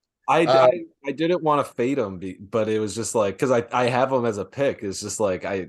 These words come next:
Speaker 1: I, it's hard to find value for them.
Speaker 2: Yeah, I mean,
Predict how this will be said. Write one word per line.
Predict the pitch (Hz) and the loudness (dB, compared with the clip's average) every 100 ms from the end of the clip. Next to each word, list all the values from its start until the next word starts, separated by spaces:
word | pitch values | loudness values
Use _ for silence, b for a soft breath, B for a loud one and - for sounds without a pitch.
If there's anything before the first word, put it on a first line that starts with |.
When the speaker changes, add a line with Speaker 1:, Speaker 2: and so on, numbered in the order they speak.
| - | -10
Speaker 1:
I, | 98 101 | -8 -6
it's | 90 113 | -6 -6
hard | - 123 | -2 -2
to | 131 | 0
find | 131 107 | -2 -2
value | 80 85 107 73 | -4 -4 -4 -8
for | - 76 | -10 -10
them. | 73 71 - _ _ _ _ | -10 -12 -18 _ _ _ _
Speaker 2:
Yeah, | 143 151 123 - | 4 6 4 2
I | 147 180 | 0 0
mean, | 170 | 0